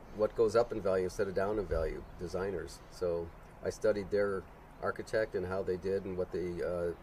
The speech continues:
made, chairs, things like that. And I went to, um, estate sales, garage sales, and I virtually just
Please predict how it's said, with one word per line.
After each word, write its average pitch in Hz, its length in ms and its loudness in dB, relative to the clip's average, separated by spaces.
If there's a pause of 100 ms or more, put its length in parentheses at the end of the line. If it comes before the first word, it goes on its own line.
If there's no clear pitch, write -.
(120)
made, 107 420 2 (120)
chairs, 110 520 2
things 101 220 -4
like 92 180 0
that. 101 240 0
And 78 80 -4
I 90 40 0
went 101 220 -2
to, 95 320 0
um, 90 280 0 (400)
estate 120 280 2
sales, 127 320 2
garage 110 260 4
sales, 113 480 2
and 95 80 -2
I 98 60 0
virtually 98 480 -2
just 95 260 -6